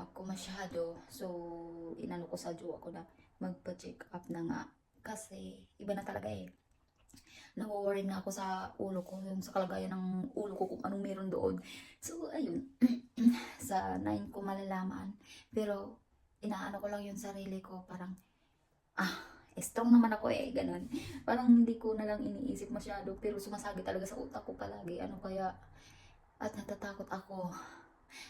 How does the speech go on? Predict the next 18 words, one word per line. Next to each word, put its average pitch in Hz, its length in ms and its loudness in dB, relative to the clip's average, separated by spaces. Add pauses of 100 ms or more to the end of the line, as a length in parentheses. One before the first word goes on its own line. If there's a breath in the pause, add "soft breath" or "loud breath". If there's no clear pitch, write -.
At 208 80 2
saka 233 160 4
hindi 240 160 8
ko 233 160 6
pa 202 160 0
natatry 196 640 -4
ang, 190 320 -8
ano, 185 320 -4
M 202 320 -4 (160)
R 180 320 -2
I 180 160 -2
sa 202 160 -6
nine 185 320 -2
ko - 160 -8
pa - 80 0
matatry. 185 640 -6 (480 loud breath)
At 202 160 -6
saka, 170 560 -6